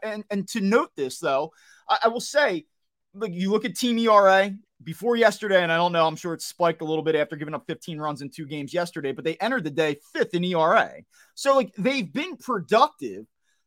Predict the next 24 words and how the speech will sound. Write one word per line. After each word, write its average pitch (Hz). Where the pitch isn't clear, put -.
but 254
also 285
you 254
do 294
wonder 254
to 226
what 208
degree, 202
like, 139
you're 156
not 165
pitching 214
with 175
a 175
ton 165
of -
pressure, 139
you're 139
pitching 214
with 147
big 170
leads 139
often. 147
Like, 165